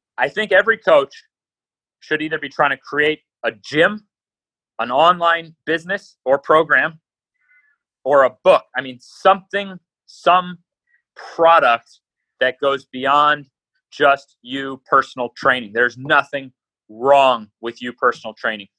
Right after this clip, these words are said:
but I just think there should be some product there that extends beyond just yourself, because as part of Real Movement, my God, if you set up, give, if you gave me twelve months with Real Movement,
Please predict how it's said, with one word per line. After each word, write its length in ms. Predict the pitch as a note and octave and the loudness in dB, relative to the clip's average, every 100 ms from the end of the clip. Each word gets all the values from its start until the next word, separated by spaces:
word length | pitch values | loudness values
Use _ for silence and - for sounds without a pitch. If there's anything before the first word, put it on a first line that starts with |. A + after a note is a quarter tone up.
| _ | _
but 80 | B2 | -2
I 100 | C3 | 0
just 180 | C3+ - | -2 -10
think 160 | C#3 C3 | -14 -6
there 140 | C3 | -6
should 200 | - _ | -6 _
be 160 | A#2+ A2 | -18 -18
some 640 | - - D#3 D3 C#3+ C#3+ _ _ _ _ _ _ - | -20 -4 0 2 0 -8 _ _ _ _ _ _ -20
product 580 | - D3 D3 C#3+ C3 _ | -4 2 4 2 -2 _
there 320 | B2 B2 A#2+ A2+ | -4 0 0 -2
that 100 | A2+ | -6
extends 480 | A2+ - B2+ B2+ | -8 -8 -8 -8
beyond 380 | - B2 B2 B2 | -8 -2 0 -2
just 240 | A#2+ - A2+ | -6 -10 -6
yourself, 680 | A2 A2 A2 - C3 A#2+ _ | -6 -8 -16 -4 -4 -4 _
because 640 | C3 B2 - E3+ F3 C3 _ _ _ _ - | -14 -10 0 2 2 0 _ _ _ _ -6
as 160 | C3+ - | -6 -2
part 240 | - G3 | 0 0
of 120 | D3 | 0
Real 160 | C3+ F#3 | -4 -4
Movement, 340 | C#3+ B2 A2+ A2 _ _ _ _ _ C3 | -4 -6 -8 -14 _ _ _ _ _ -2
my 180 | E3 | -2
God, 280 | D#3 E3+ C#3 | 2 4 4
if 80 | B2 | 2
you 140 | D#3 F#3 | -6 -10
set 240 | - E3+ | -2 2
up, 180 | D#3 - _ _ _ _ - - _ _ _ _ _ | 2 -2 _ _ _ _ -20 -20 _ _ _ _ _
give, 160 | F#3 F#3 | -6 -4
if 180 | D3+ D3+ | -10 -10
you 100 | G3 | -4
gave 240 | F#3+ F#3+ | 0 -2
me 120 | E3+ C#3+ | -2 -10
twelve 360 | - E3+ E3+ | 2 4 4
months 240 | E3 D3+ - | 0 -2 -4
with 100 | B2+ | -2
Real 180 | D#3+ D3+ | 0 0
Movement, 300 | C3 A#2+ | -4 -8